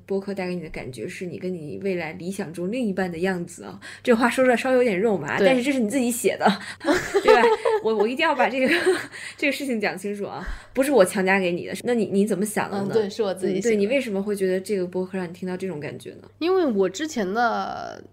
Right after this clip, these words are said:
Speaker 2: 就是所谓的爱情观吧，
Speaker 1: 嗯。
Speaker 2: 是两个人要在一起培养很多共同的东西。
Speaker 1: 嗯。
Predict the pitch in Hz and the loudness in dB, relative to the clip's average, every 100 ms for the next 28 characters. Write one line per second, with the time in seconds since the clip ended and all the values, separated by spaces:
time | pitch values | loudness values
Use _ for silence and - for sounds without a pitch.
0 | - 196 180 175 - - 185 180 - 226 | -10 -10 -6 -6 -8 -10 -6 -2 0 0
1 | 190 175 160 156 160 190 180 - - 208 | -2 -6 -8 -6 -4 -6 -8 -14 -10 -4
2 | 185 180 175 175 - - - 170 175 208 | -2 -2 -6 -8 -14 -14 -6 -4 0 0
3 | 220 226 214 240 214 202 185 185 180 185 | 0 0 0 2 0 -2 -4 -4 -4 -4
4 | 151 165 269 214 160 147 139 143 147 202 | -8 -6 -4 -4 -8 -14 -16 -14 -8 -6
5 | 170 | -6